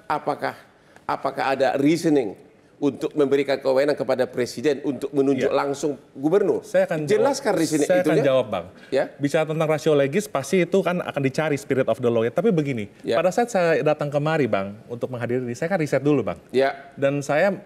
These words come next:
Speaker 2: mendengar dan
Speaker 1: Ya.
Speaker 2: membaca berita, rupanya ada loh elemen masyarakat
Speaker 1: Hah?
Speaker 2: sipil yang pada saat pembahasan di D P R itu menyatakan pendapat yang mendukung pasal tersebut. Nah, oleh karena itu, Bang,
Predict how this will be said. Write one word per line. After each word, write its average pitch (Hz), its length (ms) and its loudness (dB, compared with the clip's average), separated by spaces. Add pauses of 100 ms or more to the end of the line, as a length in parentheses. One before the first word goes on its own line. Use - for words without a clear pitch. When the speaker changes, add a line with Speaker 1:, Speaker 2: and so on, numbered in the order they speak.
Speaker 2:
mendengar 135 800 -4
dan 131 160 2
Speaker 1:
Ya. - 80 2
Speaker 2:
membaca 143 320 0
berita, 127 480 -2
rupanya 156 400 -2
ada 170 160 2
loh 110 80 -2
elemen 117 320 -2
masyarakat 120 500 -4 (460)
Speaker 1:
Hah? 151 80 -2
Speaker 2:
sipil 117 480 -2 (400)
yang 131 240 -2
pada 131 240 -2
saat - 240 -4
pembahasan 131 560 -2
di 120 80 -4
D 120 80 0
P 104 160 -6
R 113 160 -2
itu 202 240 -4 (320)
menyatakan 143 480 -4
pendapat 170 560 -4
yang 143 160 -2
mendukung 143 480 -2
pasal 117 240 0
tersebut. 107 480 -2 (400)
Nah, 139 260 -4
oleh 147 140 0
karena 143 320 -2
itu, 156 160 0
Bang, 110 340 -2